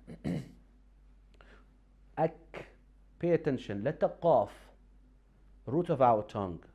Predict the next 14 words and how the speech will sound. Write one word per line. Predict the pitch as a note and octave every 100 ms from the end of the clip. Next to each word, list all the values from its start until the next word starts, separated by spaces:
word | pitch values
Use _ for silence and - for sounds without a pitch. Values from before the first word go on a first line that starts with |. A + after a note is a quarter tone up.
| _ - -
soft | - - - D#3+ E3+ -
palate, | F3 E3+ F3 - - -
and | A2+ A2+
letter | D#3+ - E3+ -
kaf | - E3+ B2+ A2+ - - - _ _ - - - - _ - - - _ _ -
are | D#2 A#2+
the | A#2
root | A#2 E3+ -
of | - A#2 -
our | A2 G#2
tongue | - D3 E3 E3 - -
and | C#3+ D#3 E3+ E3+ - - _ _ -
hard | - - D3 A#2 -
palate. | - F#2 F2 -